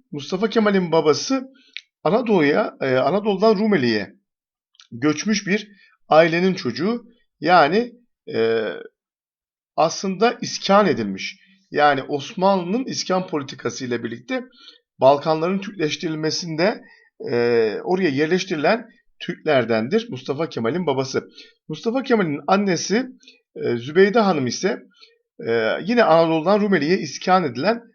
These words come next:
Konyar yörüklerinden, kendisi Sufuzade Feyzullah Efendi'nin kızı Zübeyde Hanım. Yani Mustafa Kemal'in ailesi aslında Anadolu'dan Rumeli'ye göçmüş, e, bir ailenin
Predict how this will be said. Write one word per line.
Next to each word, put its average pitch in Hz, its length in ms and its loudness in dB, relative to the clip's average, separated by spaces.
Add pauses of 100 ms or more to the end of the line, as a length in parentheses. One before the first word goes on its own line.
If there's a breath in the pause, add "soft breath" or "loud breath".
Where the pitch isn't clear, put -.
(160)
Konyar 165 640 2
yörüklerinden, 131 880 0 (320 loud breath)
kendisi 185 480 0
Sufuzade 170 840 4
Feyzullah 156 600 0
Efendi'nin 156 640 -2
kızı 143 420 0 (340)
Zübeyde 160 640 0
Hanım. 123 320 -2 (320 loud breath)
Yani 196 300 4
Mustafa 190 440 -4
Kemal'in 135 380 -2
ailesi 170 520 0
aslında 185 600 -2 (320 loud breath)
Anadolu'dan 180 580 0
Rumeli'ye 143 340 2
göçmüş, 147 640 -4 (480 soft breath)
e, 113 420 4 (120)
bir 240 340 -4 (360)
ailenin 196 720 4